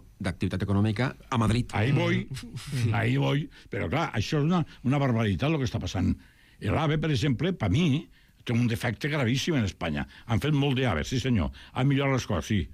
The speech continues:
Speaker 2: evident. M'han abaixat el, el tràfic aeri en, en dins de la península. Però això ha portat a una situació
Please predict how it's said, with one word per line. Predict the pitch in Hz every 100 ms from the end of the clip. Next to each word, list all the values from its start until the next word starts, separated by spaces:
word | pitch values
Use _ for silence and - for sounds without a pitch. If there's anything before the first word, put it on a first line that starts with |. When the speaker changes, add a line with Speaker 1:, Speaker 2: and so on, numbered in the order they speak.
| 82
Speaker 2:
evident. | 85 107 - -
M'han | 101 113 113
abaixat | 101 - 104 98
el, | 95 - -
el | 98 -
tràfic | 117 110 95 110
aeri | 120 127 160 - - -
en, | 101 92 -
en | 87
dins | 113 101
de | 104
la | 95 87
península. | 107 78 - 67 -
Però | 190 190 196 269 - _ _ _ _ _ - -
això | 87 -
ha | 104
portat | 113 127 107
a | 107
una | 104 107
situació | - 110 123 - 143